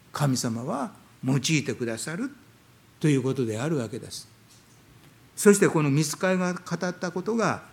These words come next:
七節に記されてあります。一つは何か、神を恐れよ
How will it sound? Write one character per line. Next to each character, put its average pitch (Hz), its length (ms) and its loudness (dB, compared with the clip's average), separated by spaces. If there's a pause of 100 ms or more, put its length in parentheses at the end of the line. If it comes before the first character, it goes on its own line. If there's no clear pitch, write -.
(120)
七 151 240 4
節 120 260 -6
に 127 360 -2 (360)
記 185 300 2
さ 226 160 0
れ - 80 0
て 139 140 0
あ 120 60 0
り 120 100 0
ま 110 120 -6
す。 - 300 -2 (1000)
一 220 280 6
つ 202 100 2
は 135 100 4
何 143 260 4
か、 - 160 -10 (680)
神 214 300 8
を 123 180 2
恐 165 240 2
れ 226 80 4
よ 247 180 0